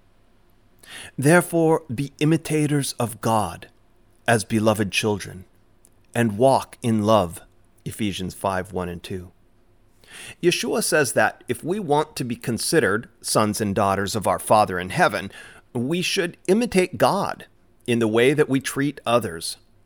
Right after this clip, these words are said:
That means walking in love. The imitation of God is the meaning of the English word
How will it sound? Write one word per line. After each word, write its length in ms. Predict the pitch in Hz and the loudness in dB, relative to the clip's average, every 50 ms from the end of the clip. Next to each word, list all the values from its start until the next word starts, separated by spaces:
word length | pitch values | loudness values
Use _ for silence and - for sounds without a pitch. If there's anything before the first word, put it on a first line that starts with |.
| _ _ _ _ _ _ - - - - | _ _ _ _ _ _ -20 -20 -16 -6
That 280 | - 143 - - - 208 | 0 2 2 2 4 4
means 260 | 202 190 180 175 - - _ _ _ _ _ _ _ _ _ _ _ _ _ _ - | 4 4 4 2 -2 -8 _ _ _ _ _ _ _ _ _ _ _ _ _ _ -12
walking 640 | - 104 113 131 147 147 - - 156 147 147 - - - | -4 2 4 4 4 2 0 -4 -4 -4 -4 -4 -4 -2
in 220 | 120 117 113 104 | 0 0 0 2
love. 440 | 104 101 101 98 90 87 101 - - - - _ _ _ _ _ _ _ _ _ _ _ _ _ _ - _ _ _ _ _ _ _ _ _ _ _ _ - - - - - | 2 2 2 2 0 -4 -10 -16 -18 -20 -20 _ _ _ _ _ _ _ _ _ _ _ _ _ _ -20 _ _ _ _ _ _ _ _ _ _ _ _ -20 -20 -20 -12 -10
The 120 | - - 185 | -4 0 0
imitation 640 | 220 262 - - 180 170 175 165 - - 151 139 - - | 0 0 0 -2 0 2 2 2 2 0 -2 -2 -2 -4
of 120 | 113 104 | -4 -2
God 400 | - 117 110 104 92 87 92 98 - - - - - - | 2 2 4 4 2 2 -2 -6 -12 -20 -20 -14 -4 -2
is 160 | 139 135 135 | -2 0 2
the 80 | 143 147 | 2 2
meaning 480 | 147 151 165 180 190 196 196 190 196 - | 2 4 4 4 4 4 2 0 0 0
of 140 | 139 127 120 | -2 -2 0
the 140 | 131 135 135 | -2 -4 -2
English 500 | 135 139 147 143 147 139 127 - - - | 0 0 0 2 0 0 0 -2 -6 -6
word 400 | 117 104 120 120 117 113 113 | -4 0 2 2 2 0 -2